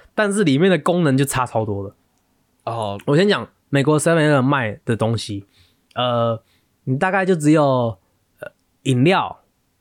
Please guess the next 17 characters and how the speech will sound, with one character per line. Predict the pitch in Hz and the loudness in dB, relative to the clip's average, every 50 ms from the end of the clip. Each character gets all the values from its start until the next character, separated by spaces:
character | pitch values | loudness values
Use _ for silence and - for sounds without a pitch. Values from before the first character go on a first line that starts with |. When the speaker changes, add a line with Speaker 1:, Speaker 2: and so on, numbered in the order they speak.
| _ _ _ _ _ - | _ _ _ _ _ -8
Speaker 1:
OK， | - 117 113 117 113 113 110 - _ _ _ _ _ _ | -6 -2 -2 0 -2 -2 -4 -8 _ _ _ _ _ _
冰 | - 139 143 151 | -2 0 2 2
的 | 147 131 | 2 2
饮 | 117 110 | 0 0
料， | 117 131 123 104 98 | 0 0 0 0 -2
Speaker 2:
嘿。 | 113 113 | -4 -6
Speaker 1:
然 | 95 | -4
后 | 117 127 - | -4 -4 -2
啤-， | - 123 143 143 - 135 147 147 - | 0 0 0 0 0 0 -2 -2 -2
啤 | - - 170 170 | -2 0 0 0
酒， | 165 185 123 92 85 - _ _ _ _ _ _ | 0 0 -2 -2 -6 -10 _ _ _ _ _ _
OK， | - 117 120 113 110 110 - _ - - - _ _ _ - | -8 -6 -4 -4 -4 -6 -8 _ -20 -20 -20 _ _ _ -8
然 | - 123 123 | -4 -2 0
后， | 139 143 135 135 131 127 127 - _ _ _ _ _ _ - | 2 2 2 2 2 0 -2 -4 _ _ _ _ _ _ -4
呃， | 117 120 120 120 117 | -2 0 0 2 2
零 | 120 131 170 202 | 2 2 2 2
食， | - - - 131 127 131 147 - - | 2 2 0 0 2 2 0 -2 -6